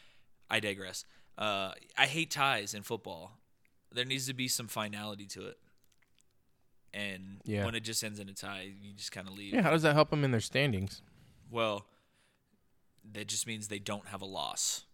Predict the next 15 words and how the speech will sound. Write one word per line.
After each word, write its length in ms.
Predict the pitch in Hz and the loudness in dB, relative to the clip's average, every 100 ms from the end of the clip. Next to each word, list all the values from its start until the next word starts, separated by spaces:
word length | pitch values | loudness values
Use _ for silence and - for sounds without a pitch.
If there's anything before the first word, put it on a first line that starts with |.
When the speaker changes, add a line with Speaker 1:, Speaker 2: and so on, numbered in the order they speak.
| - | -12
Speaker 1:
They 80 | - | -4
don't 120 | 110 | -2
have 120 | 156 160 | 2 4
a 60 | |
Speaker 2:
Huh. 60 | 139 | 8
Speaker 1:
win, 360 | 202 147 131 | 10 10 6
but 100 | 127 120 | -2 0
they 60 | |
don't 140 | 117 113 | 0 0
have 80 | |
a 40 | 104 | -4
loss 340 | 104 98 - | -6 -4 -4
either. 380 | 101 90 52 - - - - - - | -6 -10 -14 -20 -20 -20 -20 -20 -10
So 340 | - 92 87 - - | -6 -6 -8 -14 -12
Speaker 2:
Okay. 300 | 107 - | -10 -10